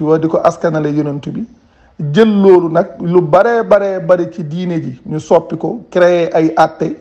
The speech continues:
maam diine ji yépp daanaka lu ne ñu ne dafa xaraam, te xaraam gi yépp ngir ci nit ñi la, mais xaraamul ca ñoom ña nga xam ne ñoo doon jiite di buur yi. Yooyu nag lañ jël tasaare ko ci àdduna bi,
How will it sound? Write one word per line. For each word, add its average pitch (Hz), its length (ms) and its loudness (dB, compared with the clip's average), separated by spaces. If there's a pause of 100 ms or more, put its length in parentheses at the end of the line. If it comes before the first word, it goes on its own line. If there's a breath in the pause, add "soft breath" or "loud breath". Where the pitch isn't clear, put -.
(1700)
maam 170 440 0
diine 196 280 0
ji 175 180 -2
yépp 311 360 -4
daanaka 180 420 0
lu 190 200 0
ne 226 120 2
ñu 196 100 -2
ne 185 100 2
dafa 175 220 0
xaraam, 160 520 -2 (840)
te 185 100 0
xaraam 196 520 2
gi 175 60 -2 (100)
yépp - 380 -2
ngir 185 360 -2
ci 208 100 -2
nit 196 300 -2
ñi 180 100 -4
la, 160 140 -2
mais 180 220 2
xaraamul 180 640 0
ca 180 120 -4
ñoom 180 400 -4
ña 165 100 -4
nga 175 120 -2
xam 175 180 -4
ne 165 80 -6
ñoo 165 180 -4
doon 156 220 -4
jiite 156 260 -6
di 147 100 -8
buur 151 280 -4
yi. 147 120 -8 (720 soft breath)
Yooyu 175 380 4
nag 170 140 -6
lañ 156 220 -2
jël 143 200 -4
tasaare 147 440 -2
ko 143 100 -10
ci - 120 -10
àdduna 139 360 -4
bi, 123 220 -12